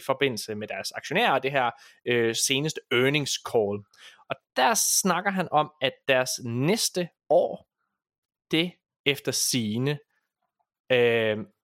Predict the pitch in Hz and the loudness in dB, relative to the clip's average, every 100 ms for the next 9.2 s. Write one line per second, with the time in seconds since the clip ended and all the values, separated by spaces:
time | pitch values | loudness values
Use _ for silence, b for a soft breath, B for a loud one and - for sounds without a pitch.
0 | _ _ 143 170 156 156 135 - 131 123 | _ _ -2 2 2 2 -2 0 0 0
1 | 123 101 110 - 107 107 101 - - - | -2 -2 -6 -4 -4 -4 -8 -8 -14 -18
2 | - - - 131 156 147 143 117 - - | -20 -8 -2 0 2 2 0 -2 -4 -12
3 | _ _ - B B 160 180 277 285 254 | _ _ -20 B B 0 2 4 2 -2
4 | - 196 131 104 - _ _ - - 254 | -2 -2 -2 -6 -12 _ _ -10 -2 0
5 | - 240 220 208 - 156 175 185 180 - | 0 -2 -4 -4 -2 0 0 -6 -6 -6
6 | 107 98 190 202 247 - - - 110 - | -6 -2 2 2 2 -4 -16 -10 -8 -8
7 | - - - 101 95 - 110 196 B B | -10 -12 -10 -8 -8 -6 -6 -6 B B
8 | B 147 139 - 160 156 147 - 165 190 | B 2 4 2 0 0 -2 2 2 2
9 | 220 | -2